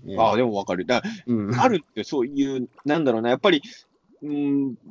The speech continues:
Speaker 2: だ-、僕はアメリカ人じゃないから、アメリカの人の感覚とかわかんないけど、どうしても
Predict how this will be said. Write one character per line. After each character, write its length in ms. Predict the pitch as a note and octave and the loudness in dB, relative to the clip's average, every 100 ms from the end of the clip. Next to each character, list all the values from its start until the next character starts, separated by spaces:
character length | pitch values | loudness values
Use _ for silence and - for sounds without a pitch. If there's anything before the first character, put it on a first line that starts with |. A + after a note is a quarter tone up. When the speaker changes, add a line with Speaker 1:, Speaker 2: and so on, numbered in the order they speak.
| _ - | _ 4
Speaker 2:
だ-、 140 | C3 | 4
僕 200 | A#2 D#3 | 4 6
は 160 | F3+ D#3+ | 6 6
ア 40 | |
メ 100 | F#3 | 4
リ 100 | G3 | 2
カ 160 | G#3 G3 | 2 0
人 240 | D3+ A#2+ | 0 -2
じ 60 | G#2+ | -2
ゃ 60 | |
な 120 | G#2+ G#2+ | -2 -4
い 80 | |
か 80 | G2 | -2
ら、 80 | F#2+ | -2
ア 60 | G#2+ | -2
メ 120 | C3 | -2
リ 140 | C#3+ | -2
カ 120 | C#3+ | 0
の 80 | C3+ | -4
人 160 | C#3+ C#3+ | -4 -6
の 100 | A2+ | -2
感 160 | A#2+ | -2
覚 120 | - - | -4 -4
と 80 | |
か 60 | G#2 | -2
わ 80 | G2 | 0
か 100 | C3+ | -2
ん 40 | |
な 40 | A2+ | 0
い 40 | |
け 100 | G2 | 0
ど、 160 | G2+ F#2+ | 0 4
ど 200 | E3+ A#3 | 4 4
う 40 | |
し 100 | - | 2
て 140 | A3+ | 0
も 340 | C3+ C3+ A#2+ | 2 2 2